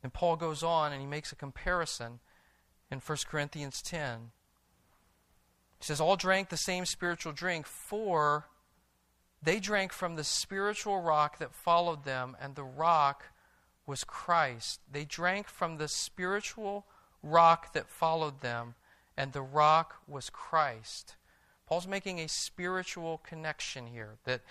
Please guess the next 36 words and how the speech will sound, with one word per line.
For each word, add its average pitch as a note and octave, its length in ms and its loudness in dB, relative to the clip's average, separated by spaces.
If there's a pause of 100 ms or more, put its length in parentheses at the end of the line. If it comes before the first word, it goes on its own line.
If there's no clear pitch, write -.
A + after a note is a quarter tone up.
(220)
this D#3+ 400 -4
was F3 140 -4
supernatural. F3 920 -2
The, B2+ 180 -6 (200)
the - 120 -14
Israelites F3 460 2
should F#3+ 220 -8
have F3 100 -10
seen G3 340 -10
that. G#2 220 -10 (560)
It C#3+ 60 -12
should E3+ 80 -8
have E3+ 60 -8
been F#3+ 180 -4
obvious F#3 440 2
to D3 80 -12
them. A#2+ 180 -10
It's C3 120 -14
supernatural. F#3+ 760 0
This C#3 140 -14
just - 180 -12
doesn't F3 240 -8 (300)
happen. G3 460 4
Water D#3+ 200 4
doesn't F3 240 -6
come F3 300 -8
out F#3 300 4
of E3+ 180 -4 (240)
rocks F3 520 4
when E3+ 120 -8
someone F3 320 -6
hits G3 360 -8
it E3 120 -6
with D#3+ 160 -10
a D#3 60 -12
stick. - 640 -6